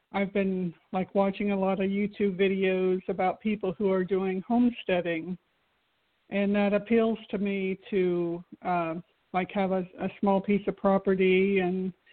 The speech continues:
you know, sort of grow my own food and, you know, kind of become a little more self-reliant on, you know,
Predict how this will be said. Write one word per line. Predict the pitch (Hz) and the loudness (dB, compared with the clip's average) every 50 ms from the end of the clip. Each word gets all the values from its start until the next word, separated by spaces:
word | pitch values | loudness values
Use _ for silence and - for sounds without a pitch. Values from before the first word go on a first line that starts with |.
| - _ _ _ | -20 _ _ _
you | - 220 | 0 2
know, | 202 190 180 185 185 185 180 - _ _ _ - | 2 2 2 2 0 -2 -4 -8 _ _ _ 0
sort | 202 190 185 190 | 2 4 4 4
of | 185 | 2
grow | - 196 190 190 196 | 2 4 4 4 6
my | 196 196 196 196 | 4 4 4 2
own | 196 196 196 196 196 190 - | 2 2 2 2 0 0 2
food | 202 190 190 190 190 190 202 208 190 208 - _ _ _ _ _ _ _ _ _ _ _ _ _ _ _ - | 4 4 6 6 6 4 4 2 -2 -4 -10 _ _ _ _ _ _ _ _ _ _ _ _ _ _ _ -8
and, | - 202 202 196 190 - - | -4 -2 0 0 0 -2 -4
you | - 226 226 | -4 -2 -2
know, | 190 170 180 180 175 - _ _ _ _ _ _ _ _ _ - | 0 -2 -2 -4 -6 -10 _ _ _ _ _ _ _ _ _ -2
kind | - 220 220 208 | 0 2 2 4
of | 196 | 4
become | 180 196 196 - 214 208 214 | 2 0 0 -2 -2 -2 0
a | 208 | 0
little | 202 208 202 208 208 | 2 2 2 2 2
more | 208 208 208 208 196 190 - - | 0 0 0 -2 -2 -2 0 2
self-reliant | 214 208 202 208 - 214 196 190 190 196 202 202 202 208 208 208 208 | 4 4 2 2 -2 -2 -2 0 0 0 0 0 0 0 0 -2 -2
on, | 196 190 185 185 185 185 175 - _ _ - | -2 -4 -4 -4 -4 -6 -8 -10 _ _ -8
you | 220 202 190 | -6 -4 -2
know, | 165 160 160 170 185 | -2 -2 -2 -4 -4